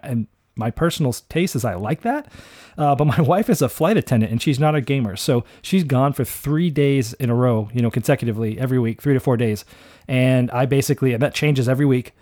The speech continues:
And so I basically move and rove around which nights. So when she's gone for three nights, I'm either shooting and editing and producing two nights and playing one night,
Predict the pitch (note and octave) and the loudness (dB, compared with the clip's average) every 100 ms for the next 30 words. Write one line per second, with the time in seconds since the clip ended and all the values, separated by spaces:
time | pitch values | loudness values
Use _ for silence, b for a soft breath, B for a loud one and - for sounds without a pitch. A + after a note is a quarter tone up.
0 | b b - A#2+ - C#3+ A#2+ C3 C3+ C3 | b b -6 -4 0 2 4 2 2 0
1 | D3+ B2 A2+ G2+ B2+ C#3+ D#3 C3+ A#2+ C3 | 0 0 -2 -2 0 2 2 0 0 2
2 | D3 C3 C3 B2 A#2+ C3+ - B2+ B2+ - | 2 2 2 4 2 0 0 0 0 -4
3 | - A2+ - G3 D3+ D#3+ D3+ C3+ - B2+ | -4 -2 0 0 2 2 2 0 0 2
4 | A#2 A2+ - A#2+ B2+ A2+ G#2 - - - | 2 0 -2 0 0 0 -4 -8 -10 -2
5 | F#3 G#3 F#3 C#3 D#3+ F3+ G3+ G#3+ A#2+ A2 | 0 2 2 2 2 2 2 0 -2 0
6 | C3+ B2+ D#3+ G#3+ G#3+ - G#3 G#3 A#3+ - | 2 2 2 0 -2 -2 0 0 -2 -2
7 | C3+ - D#3 C#3+ F#3 A#3 C4+ | -2 0 0 2 2 2 0